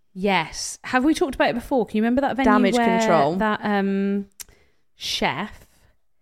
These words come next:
Speaker 1: they were bullying some other chefs and they, <sighs> what did they do? They poured hot oil on him or something. It was
Speaker 2: What?
Speaker 1: horrific.
Speaker 2: You've not told me this.
Speaker 1: Oh, let me try and find it before I butcher the,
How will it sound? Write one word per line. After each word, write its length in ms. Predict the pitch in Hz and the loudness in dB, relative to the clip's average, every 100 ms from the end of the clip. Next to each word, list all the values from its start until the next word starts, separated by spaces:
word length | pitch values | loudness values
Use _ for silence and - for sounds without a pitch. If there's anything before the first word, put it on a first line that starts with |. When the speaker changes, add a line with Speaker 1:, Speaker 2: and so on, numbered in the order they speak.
| _ _ _ | _ _ _
Speaker 1:
they 140 | 185 | -2
were 100 | 180 | 0
bullying 680 | 180 - 202 202 165 151 151 | -2 -2 0 0 -2 -4 -6
some 180 | 165 185 | -8 -8
other 220 | - 170 | -6 -6
chefs 840 | 175 - 151 196 - - - - _ _ _ _ _ _ | -6 -4 -4 -4 -10 -20 -20 -20 _ _ _ _ _ _
and 240 | 208 190 190 | -4 -2 0
they, 640 | 185 180 175 180 180 - _ _ _ _ _ - | 0 -2 -2 -2 -4 -8 _ _ _ _ _ -16
<sighs> 320 | 185 - - | -14 -16 -20
what 100 | - | -20
did 120 | 202 - | -18 -12
they 160 | 208 | -12
do? 560 | 202 208 190 185 175 175 _ _ _ - | -8 -4 -4 -2 -4 -8 _ _ _ -4
They 140 | 202 202 | -2 -2
poured 500 | - 254 226 196 190 | -2 2 4 2 -2
hot 360 | - 196 - _ | -2 -2 -2 _
oil 300 | 202 190 180 | -2 0 0
on 100 | 170 | -2
him 100 | 165 | -4
or 80 | 165 | -6
something. 580 | - - - - 196 233 - - - - 208 214 | -10 -12 -10 -6 -6 -6 -12 -18 -20 -10 -4 2
It 100 | 226 | 4
was 160 | 247 370 | 4 2
Speaker 2:
What? 220 | 349 330 | 0 -2
Speaker 1:
horrific. 360 | 220 208 220 214 | -2 0 0 2
Speaker 2:
You've 280 | 247 233 226 | 4 4 2
not 160 | - | 0
told 160 | 214 180 | 0 0
me 100 | 165 | 0
this. 480 | 143 277 - - - | 0 -2 -4 -16 -6
Speaker 1:
Oh, 260 | 208 190 196 226 | -2 -2 -4 -4
let 140 | 240 | -4
me 80 | 254 | -4
try 160 | 247 | -4
and 80 | 233 | -4
find 160 | 220 196 | -4 -8
it 80 | 196 | -8
before 160 | 202 | -8
I 40 | 185 | -6
butcher 440 | - 190 - 185 | -6 -8 -8 -6
the, 280 | 175 170 | -4 -4